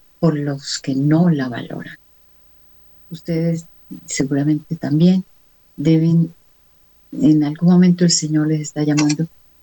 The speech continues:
a pedir por muchas personas que están alejadas de su comportamiento en esa dignidad. Bueno, de acá hay muchas cosas lindísimas en la iglesia.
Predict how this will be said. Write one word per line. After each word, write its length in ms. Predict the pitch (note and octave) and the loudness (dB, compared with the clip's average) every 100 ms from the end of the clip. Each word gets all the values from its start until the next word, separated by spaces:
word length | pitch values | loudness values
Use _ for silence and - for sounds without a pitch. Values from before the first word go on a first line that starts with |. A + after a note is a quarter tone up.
| _ | _
a 140 | - C3+ | -6 -4
pedir 500 | C#3 C#3+ D#3 D3 - _ _ _ _ _ _ _ _ _ _ _ | -2 0 0 0 -6 _ _ _ _ _ _ _ _ _ _ _
por 280 | D#3 D#3 - - _ - _ | -6 -4 -6 -14 _ -20 _
muchas 460 | F3 F#3 G#3+ - F3+ | 0 2 0 -2 -2
personas 600 | E3+ - D#3 D3+ D#3+ - | -2 0 0 2 0 0
que 120 | D3+ | -4
están 320 | C#3+ C#3+ C#3+ | -4 -2 0
alejadas 640 | D3+ D3 C3+ C#3 C#3+ D3 - _ _ _ _ _ - | 0 0 0 -2 0 -4 -10 _ _ _ _ _ -4
de 240 | - D3 | 0 0
su 320 | - - E3+ | -2 -4 -4
comportamiento 1040 | E3 C#3 C#3 C#3+ - C#3 D3+ D3+ D3 - - | -2 -6 -6 -12 -8 2 2 2 0 -10 -4
en 280 | C#3 C#3+ C#3+ | -2 0 2
esa 340 | F3+ - C3+ | 2 2 -4
dignidad. 520 | B2+ B2+ B2 A#2+ A#2+ _ _ _ _ _ _ _ _ _ _ _ _ _ _ _ _ | -4 -4 -4 -6 -14 _ _ _ _ _ _ _ _ _ _ _ _ _ _ _ _
Bueno, 360 | C#3+ D#3+ D3 - - | -4 -2 -2 -6 -10
de 140 | - D3 | -4 -4
acá 280 | - G#3+ | -2 4
hay 80 | B3 A#3+ | 6 4
muchas 360 | A3+ A3+ A3+ - | 0 -2 -6 -4
cosas 420 | A3 G#3 A3 - | -4 -4 -8 -6
lindísimas 840 | F3+ E3+ E3+ F#3+ F#3 F#3+ F#3+ F#3 - - - _ - _ _ _ | -2 0 0 -2 -4 -6 -6 -8 -12 -14 -20 _ -20 _ _ _
en 280 | E3+ E3+ - - | 2 2 -2 -4
la 120 | D#3+ | 0
iglesia. 580 | E3+ F3 G#3 - A3 G#3+ | 0 0 0 -2 -4 -10